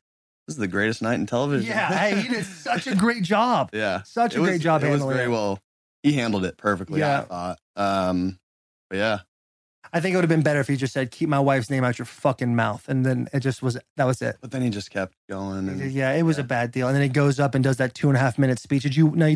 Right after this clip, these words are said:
Speaker 2: were you watching it live?
Speaker 1: I didn't watch it live,
Speaker 2: Yeah,
Speaker 1: but I
Speaker 2: I
Speaker 1: saw
Speaker 2: wasn't
Speaker 1: the
Speaker 2: either.
Speaker 1: clips.
Speaker 2: Yeah, I see the Twitter and it's thriving. It's going off on there. And you immediately go to try to zoom in, find it. Shout out Japan. Japan had the whole thing for us.
Speaker 1: Yeah, no, I don't know how, how fast it was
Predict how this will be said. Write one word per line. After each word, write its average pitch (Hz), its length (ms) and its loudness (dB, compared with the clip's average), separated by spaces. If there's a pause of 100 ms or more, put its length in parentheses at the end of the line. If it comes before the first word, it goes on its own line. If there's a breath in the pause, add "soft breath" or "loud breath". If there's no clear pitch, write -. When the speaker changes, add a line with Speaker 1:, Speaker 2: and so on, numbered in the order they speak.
Speaker 2:
were 156 80 6
you 160 120 6
watching 151 320 4
it 147 60 2
live? 139 380 4 (420)
Speaker 1:
I 113 80 -4
didn't 123 180 0
watch 120 200 0
it - 80 -6
live, 101 240 2
Speaker 2:
Yeah, 143 80 0
Speaker 1:
but 139 60 2
I - 20 4
Speaker 2:
I - 20 2
Speaker 1:
saw 147 60 4
Speaker 2:
wasn't 147 240 2
Speaker 1:
the 143 80 4
Speaker 2:
either. 120 160 0
Speaker 1:
clips. - 320 -10
Speaker 2:
Yeah, 180 180 2
I 143 60 2
see 151 160 -2
the 139 100 2
Twitter 131 480 2 (420)
and 147 160 2
it's 135 180 0
thriving. 151 500 4
It's 123 100 -2
going 135 220 4
off 143 240 4
on 127 120 0
there. 117 120 0
And 131 100 2
you 139 80 4
immediately 143 380 4
go 135 200 4
to 131 60 2
try 139 100 0
to 131 120 4
zoom 135 260 4
in, 135 180 4
find 131 320 2
it. 135 180 2 (260 soft breath)
Shout 135 240 2
out 131 100 0
Japan. 135 480 0
Japan 131 300 0
had 131 100 2
the 123 80 0
whole 131 160 4
thing 135 220 -2
for 139 180 0
us. 139 300 -2 (100)
Speaker 1:
Yeah, 107 160 -6
no, 104 160 0
I 113 100 4
don't 131 240 2
know 104 640 2
how, 98 380 0 (100)
how 104 160 -4
fast 95 460 -4
it 87 80 -4
was 104 260 0